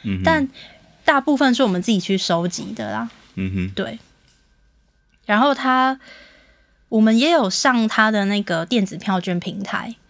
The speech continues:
Speaker 2: 就是买餐券，
Speaker 1: 嗯哼。
Speaker 2: 可以来我们店里吃饭，这样，对。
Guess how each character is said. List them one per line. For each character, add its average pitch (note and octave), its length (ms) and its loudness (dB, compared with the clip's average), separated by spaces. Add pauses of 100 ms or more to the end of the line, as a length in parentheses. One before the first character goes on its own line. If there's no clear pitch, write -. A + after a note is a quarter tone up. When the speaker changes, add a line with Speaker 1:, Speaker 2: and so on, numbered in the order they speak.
(180)
Speaker 2:
就 G#3+ 160 -2
是 G#3 300 -2
买 F3+ 200 0
餐 G#3 300 2
券， G3+ 220 0 (840)
Speaker 1:
嗯 F#3+ 80 -4
哼。 - 20 0
Speaker 2:
可 A3 80 2
以 G3 100 2
来 F#3 100 2
我 F3+ 60 -2
们 E3+ 100 -2
店 F3 180 -2
里 F#3+ 160 -8
吃 E3 260 -6
饭， F3 400 -6 (540)
这 F3+ 100 -12
样， E3+ 160 -10 (280)
对。 - 180 -14